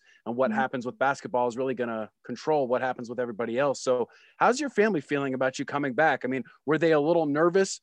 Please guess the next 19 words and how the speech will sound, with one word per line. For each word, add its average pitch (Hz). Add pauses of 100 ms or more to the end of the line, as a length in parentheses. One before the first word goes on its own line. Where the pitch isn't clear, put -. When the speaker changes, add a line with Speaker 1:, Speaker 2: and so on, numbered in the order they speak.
(120)
Speaker 1:
knowing 160
that 151
you 139
guys 147
were 139
gonna 147
be 143
the 139
first 151
ones 147
back 139
on 143
campus, 147
or 170
have 139
they 139
been 127
really 131
supportive? 127